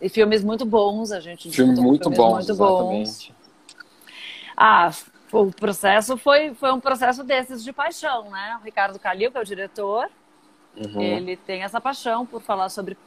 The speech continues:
Speaker 1: o cinema, né? Ele era crítico de cinema, então ele, é, adora, né? Tem essa ligação e ele me ligou,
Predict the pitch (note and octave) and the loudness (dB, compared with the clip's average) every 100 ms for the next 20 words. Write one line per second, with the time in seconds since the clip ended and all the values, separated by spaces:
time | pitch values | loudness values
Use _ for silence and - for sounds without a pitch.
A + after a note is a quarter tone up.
0 | - F#3 G3+ G3 A3+ C4 F3+ F3 A#3 F#3 | -18 -8 -6 -2 -2 -2 -6 -8 -8 -4
1 | F3 F3 G3+ G#3+ - E3+ - E3+ E3 F#3 | -6 -8 -14 -14 -18 -18 -16 -14 -12 -10
2 | F#3 D#3+ F3+ F3 F3 F3 E3+ E3 D#3+ D3+ | -12 -10 -4 -4 -2 -2 0 -2 -4 -8
3 | _ _ E3+ D#3+ D#3 D3 C#3+ - D3+ E3 | _ _ -2 2 2 0 -4 -6 0 4
4 | E3+ F#3+ F3 D#3+ E3+ F#3+ - _ _ - | 6 6 2 -4 -8 -8 -14 _ _ -20
5 | _ - F#3 F3+ F3+ F#3 G3 - G#3 G#3 | _ 2 4 4 2 4 2 4 6 6
6 | A#3 C4+ D4 C4+ A#3+ B3 C4 C#4+ C#4 B3 | 4 -2 -10 -8 -4 -2 -4 -6 -4 -2
7 | B3+ D4 E4 F#4+ D#4+ C#4+ D4 | 0 -2 -6 -4 0 2 2